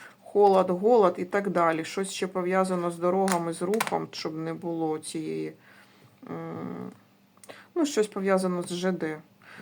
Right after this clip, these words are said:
Ну, тобто плани в них є. Мені тут падає карта свята, ну, не знаю, може це, знаєте, якось там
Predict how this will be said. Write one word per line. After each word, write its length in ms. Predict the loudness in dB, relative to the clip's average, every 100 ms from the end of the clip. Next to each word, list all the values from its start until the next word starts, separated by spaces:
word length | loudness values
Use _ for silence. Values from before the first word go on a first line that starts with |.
| -6
Ну, 80 | 0
тобто 300 | 0 0 -2
плани 320 | 6 6 6
в 80 | 2
них 240 | 0 -4
є. 100 | -6
Мені 240 | -4 -2 -4
тут 200 | -6 -2
падає 300 | 2 2 2
карта 360 | 0 -2 -4
свята, 560 | -6 -4 0 0 0 -4
ну, 160 | -4
не 140 | -2 -4
знаю, 420 | -2 0 0 -2
може 300 | -4 -6 -6
це, 320 | -10 -4 -4 -4 -16 -20 -20 -12
знаєте, 500 | -4 -4 -4 -8 -12
якось 400 | -12 -10 -12 -8
там 340 | -8 -8 -12